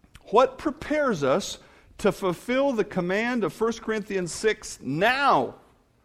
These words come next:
before I am perfected in body and soul and made perfectly able to judge? How can I be a godly judge now? The word here is practice.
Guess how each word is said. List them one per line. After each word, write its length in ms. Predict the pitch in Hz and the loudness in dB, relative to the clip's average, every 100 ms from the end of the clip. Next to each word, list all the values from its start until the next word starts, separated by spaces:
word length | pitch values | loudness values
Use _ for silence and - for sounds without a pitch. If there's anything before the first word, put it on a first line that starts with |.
| _ _ _ 151 | _ _ _ 2
before 560 | 226 220 - 349 359 311 | 2 4 6 8 10 10
I 140 | 339 | 10
am 200 | 339 330 | 8 2
perfected 760 | - 240 214 - 269 - 196 180 | 2 2 2 4 4 6 4 4
in 160 | 185 | 0
body 440 | - 226 240 233 208 | 2 6 6 6 0
and 160 | 180 | -2
soul 540 | - - 240 233 196 - - - - | -2 6 8 10 6 2 -16 -10 -2
and 160 | 196 | 0
made 240 | 214 214 - | 2 0 2
perfectly 600 | 311 330 302 233 220 190 | 2 2 0 0 -2 2
able 300 | 208 208 196 | 2 4 0
to 140 | 175 | 0
judge? 360 | 156 202 156 - - - | 4 4 4 -2 -16 0
How 340 | 247 294 330 | 8 10 10
can 320 | 320 285 285 | 8 2 4
I 240 | 226 240 254 | 4 6 6
be 460 | 208 233 247 254 | 2 0 0 0
a 160 | 202 190 | 0 0
godly 640 | 160 202 208 247 240 226 | 2 4 6 4 0 -2
judge 480 | 156 202 240 220 170 | 2 4 4 2 0
now? 640 | 180 240 294 294 180 127 - _ _ _ _ _ _ _ _ _ _ _ _ _ _ _ _ _ _ | -2 2 2 4 2 0 -8 _ _ _ _ _ _ _ _ _ _ _ _ _ _ _ _ _ _
The 80 | 151 | -4
word 300 | 156 180 170 | 0 0 0
here 260 | 170 165 | 0 0
is 140 | 143 - | -2 -6
practice. 720 | - 165 147 - 104 - | -6 -4 -4 -6 -12 -12